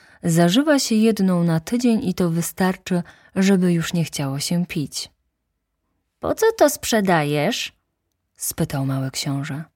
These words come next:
„To wielka oszczędność czasu”, powiedział sprzedawca.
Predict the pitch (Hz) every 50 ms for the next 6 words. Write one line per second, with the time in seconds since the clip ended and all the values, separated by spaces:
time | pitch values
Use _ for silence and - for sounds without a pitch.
0 | _ _ _ _ _ _ _ _ _ _ _ - - 156 156 151 160 156 151 151
1 | 151 - 156 147 147 147 143 - - - 160 151 151 151 147 156 160 156 156 -
2 | - - - 208 240 262 254 - - - 147 147 147 147 - _ _ _ _ _
3 | _ _ _ _ _ _ _ _ _ - 143 139 139 135 139 135 135 - - -
4 | 160 143 143 143 139 - - - 143 143